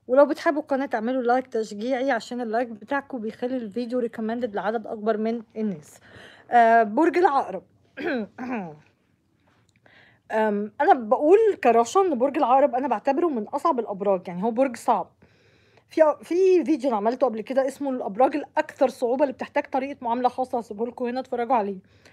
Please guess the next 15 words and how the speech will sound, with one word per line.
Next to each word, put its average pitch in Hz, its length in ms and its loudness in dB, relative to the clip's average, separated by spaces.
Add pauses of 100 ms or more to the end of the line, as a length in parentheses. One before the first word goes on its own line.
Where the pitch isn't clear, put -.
(420)
آه، 208 320 0 (400)
فبرج 277 440 -2
العقرب 294 360 6
مش 302 140 -6
برج 262 220 -4
سهل، 214 280 -6 (1200)
صعب 277 360 4
يقع 233 200 0
في - 80 -16
الحب. 196 260 -12 (880)
آه، 208 200 0
صعب 349 320 4
إن 330 100 0
أنت 349 140 -6
تفهمه 208 500 -6